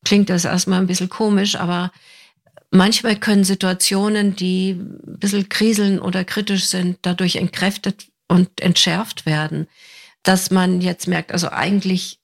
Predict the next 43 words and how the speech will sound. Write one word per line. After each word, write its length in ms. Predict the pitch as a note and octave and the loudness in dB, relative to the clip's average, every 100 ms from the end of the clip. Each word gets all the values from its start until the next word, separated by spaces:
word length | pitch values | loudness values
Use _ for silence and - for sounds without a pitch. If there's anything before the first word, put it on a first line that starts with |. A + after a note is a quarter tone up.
| - | -4
könnte 240 | - F#3+ G3 | 2 2 2
ich 140 | - | -2
den 160 | F#3+ - | -2 0
anderen 280 | E3+ F#3 | 0 2
jetzt 180 | F#3+ F#3 | 0 -4
grad 240 | - F3+ - | -4 -4 -2
zum 180 | F#3 | 0
Mond 300 | D#3+ F3 F#3+ | 2 4 4
schießen, 520 | - E3+ F3+ G3 F3+ F#3 - - - _ | 2 -2 -2 -2 -4 -6 -12 -20 -20 _
aber 360 | F3 F3+ F3+ - | -2 0 0 -4
vielleicht 560 | - - G3+ G3 - - | -4 0 2 0 -4 -12
wird's 380 | G3+ F#3+ G3 - | -2 2 2 2
mir 240 | G#3 G#3+ | 2 2
und 100 | G3 F#3+ | 0 0
ihm 180 | G3+ | 0
ganz 260 | G3 F#3+ - | 0 -2 -4
gut 200 | G3+ G3 | -4 -2
tun, 320 | - F3+ F3 | 0 0 0
wenn 140 | F#3 F#3 | 0 0
ich, 340 | F3 - - _ _ | 0 -4 -12 _ _
ja, 340 | F#3 F#3 F#3+ F#3 | 2 4 2 -2
irgendwas 460 | - F#3 F3+ F3+ F3 | 0 0 0 0 0
Nettes 360 | F3 F3 F3 | -2 -2 -4
sage 460 | - C3 F#3 F3+ F3 | -2 -2 -2 -2 -4
oder 260 | E3+ E3 F3+ | -4 -4 -4
eben, 800 | F3 F3 F3 E3+ - - - - F3 | -4 -2 -2 -2 -6 -12 -12 -4 0
ja, 220 | F3 F3+ | 0 0
eine 240 | F#3 E3+ | 0 -2
zärtliche 480 | - F3 - F#3 F#3 | -4 -4 -2 -2 -2
Berührung, 640 | F3 E3 E3+ F3+ F3+ E3+ - _ _ _ | 0 0 2 2 2 0 -4 _ _ _
wenn 120 | - F3 | 0 2
ich 120 | F3 | 2
ihn 160 | F3+ F3+ | 0 2
umarme. 720 | F3+ - D#3 E3 D#3 C#3+ D3+ _ - - | 0 -2 -2 -2 0 -2 -6 _ -20 -2
Und 160 | - - | 0 2
die 100 | B2 | 2
Idee 280 | F#3 A3 | 2 2
dahinter 540 | G#3 G3 F#3 E3 - - | 2 2 2 -2 -4 -6
ist, 280 | C#3 E3+ - | -4 -4 -4
und 180 | E3+ E3+ | -2 -2
ich 160 | E3+ | -2
bin 160 | F#3+ F3+ | 0 2
ja 220 | E3 | 2